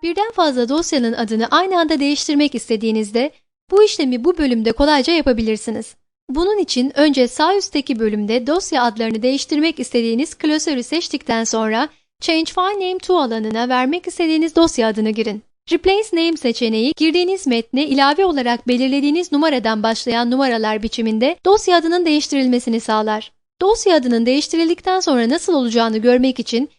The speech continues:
ilgili seçimleri yaptıktan sonra Preview düğmesini tıklayın. Before Old Name seçeneği dosya adını aynen bırakarak sadece eklediğiniz metnin dosya adının başına,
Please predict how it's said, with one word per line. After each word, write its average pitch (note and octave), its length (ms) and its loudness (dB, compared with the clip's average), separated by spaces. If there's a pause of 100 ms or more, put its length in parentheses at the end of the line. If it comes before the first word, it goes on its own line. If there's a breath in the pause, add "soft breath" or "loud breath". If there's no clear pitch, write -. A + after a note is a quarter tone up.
(220)
ilgili F#4+ 360 4
seçimleri A3+ 480 -2
yaptıktan E4 560 0
sonra A#3 480 -2 (120)
Preview F4 440 2
düğmesini G#3+ 420 -4
tıklayın. A3 520 -4 (360)
Before F#4 340 4
Old F#4 240 4
Name B3 220 2
seçeneği A3+ 680 -2
dosya E4+ 340 2
adını A3+ 240 0
aynen E4 480 2
bırakarak C4 540 2
sadece F4 440 4
eklediğiniz D#4+ 720 0
metnin B3 360 4
dosya D#4+ 340 2
adının A3 380 -2
başına, B3 420 0